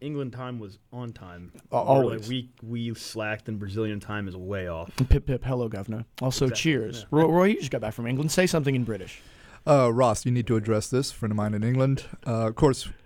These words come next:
Speaker 3: when I was with him, we also tended to show up at class late, so maybe it is an English thing we don't know about.
Speaker 2: Yeah, it's island time. See, here's the thing. Brit-, the Brit-, Brit-, the British are, like, you know, prompt because of the whole imp-, imperial power thing, but it's also an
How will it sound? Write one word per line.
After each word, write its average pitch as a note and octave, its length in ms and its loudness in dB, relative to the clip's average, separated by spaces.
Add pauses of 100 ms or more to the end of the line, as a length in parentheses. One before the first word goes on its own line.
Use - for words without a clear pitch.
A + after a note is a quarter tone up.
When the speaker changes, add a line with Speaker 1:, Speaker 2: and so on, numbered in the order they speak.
(160)
Speaker 3:
when G#2+ 160 -4
I G2+ 60 -4
was G2+ 140 -6
with C3+ 140 4
him, G#2 140 -2
we G2+ 140 -2
also G2+ 400 -4 (200)
tended G#2+ 220 0
to A2 80 -4
show A#2 160 4
up - 100 0
at A2 60 -4
class B2+ 320 4
late, A2 240 0
so B2 200 2
maybe A#2 220 2
it A2 60 2
is C3 200 4
an A2 80 0
English A2 280 -2
thing G#2 180 -2
we G2+ 80 -4
don't G#2 160 -6
know G#2 120 -6
about. G#2 280 -6
Speaker 2:
Yeah, D#4+ 160 -4
it's E3 140 4
island D#3+ 340 4
time. B2 220 0
See, C#3 240 -2
here's G3+ 220 2
the C#3+ 100 0
thing. B2+ 260 2
Brit-, D3 300 0
the C3 80 -2
Brit-, D#3 260 0
Brit-, C#3+ 140 0
the C#3+ 80 -2
British E3+ 260 4
are, B2+ 80 2
like, A#2+ 240 0
you A#2 80 -6
know, G2+ 60 -6
prompt B2+ 480 0
because A2+ 180 -2
of A2+ 60 -2
the A2+ 60 0
whole G#2 140 -2
imp-, C3 200 6
imperial B2 400 0
power B2+ 200 -4
thing, D3+ 160 -4
but C#3 120 0
it's - 80 -8
also C3+ 200 0
an A#2+ 60 -4